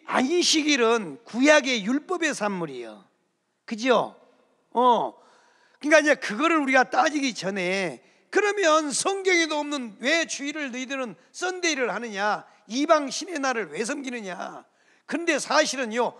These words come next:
월, 화, 수, 목, 금, 토가 다 이방인의 신 이름이요.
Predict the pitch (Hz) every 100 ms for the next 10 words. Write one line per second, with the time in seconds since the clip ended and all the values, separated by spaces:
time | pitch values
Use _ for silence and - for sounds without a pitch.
0 | - - 240 302 330 311 302 277 - 311
1 | 277 277 269 269 285 226 262 262 196 -
2 | - - 247 196 269 294 269 233 202 -
3 | 320 185 190 254 269 175 139 131 120 214